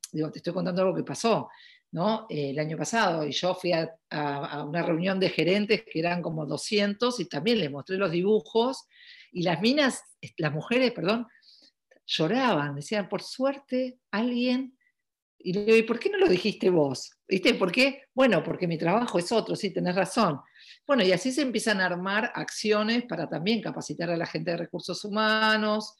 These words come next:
para capacitar a los gerentes en el contexto de liderar grupos diversos. Bueno, empieza todo un trabajo, eh, interno,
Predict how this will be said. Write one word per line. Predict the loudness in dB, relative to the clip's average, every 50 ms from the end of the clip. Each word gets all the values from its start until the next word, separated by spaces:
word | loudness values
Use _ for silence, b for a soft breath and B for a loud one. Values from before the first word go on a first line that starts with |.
| b b b b b b _
para | -4 -2 -2 -2
capacitar | -2 -4 -6 -6 -6 -6 -4 -2 -2 0
a | 0
los | 0 -2 -2
gerentes | -2 -2 0 0 0 0 -2 -4 -4 -6 -8
en | -8 -6 -6 -6
el | -8 -8
contexto | -8 -10 -8 -4 -4 -6 -4 -4 -4 -4
de | -2 -2 -4
liderar | -4 -2 -2 0 0 0 0 0 0
grupos | -2 -4 -4 -4 -4 -4 -2
diversos. | -2 0 0 2 4 4 4 2 2 -2 -4 -4 -4 -2 0
Bueno, | 0 2 2 2 0 -4 -8
empieza | -14 -10 -8 -6 -4 -4 -2 0
todo | 0 0 0
un | 0
trabajo, | 0 0 0 0 0 0 -2 -2 -2 0 0 -2 -2 B B B B B B B B B B _ _ _
eh, | -2 0 0 2 2 2 0 0 -2 -4 -6 -8 -6
interno, | -4 -2 -2 0 2 2 4 4 2 2 0 0 0 0 0 -2 -6 -10